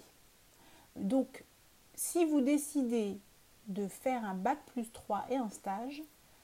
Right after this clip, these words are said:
d'ores et déjà, vous allez vous couper d'une partie des, des postes possibles dans le privé. Donc vraiment, euh, ça vous donnera moins d'employabilité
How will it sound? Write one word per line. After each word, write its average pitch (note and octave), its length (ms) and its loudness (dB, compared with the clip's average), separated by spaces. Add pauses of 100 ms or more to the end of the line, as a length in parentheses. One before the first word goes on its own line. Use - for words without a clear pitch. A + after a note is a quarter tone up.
(760)
d'ores B3 400 2
et C4 80 2
déjà, A#3 600 -2 (240)
vous G#3+ 300 -2
allez A3+ 300 0
vous G#3 180 -2 (120)
couper C#4+ 540 -2 (420)
d'une A#3 280 2
partie C4+ 640 -2
des, G3+ 880 -2 (480)
des G#3+ 200 -4
postes C4+ 460 -2
possibles A3+ 500 -4
dans G3+ 140 -2
le G#3+ 220 0 (140)
privé. G#3+ 360 -4 (1500)
Donc G3 240 0
vraiment, C4 640 6 (200)
euh, F#3+ 720 -4
ça - 180 -4
vous A3+ 140 0
donnera A3+ 440 2 (200)
moins A#3+ 360 2
d'employabilité A3+ 1400 0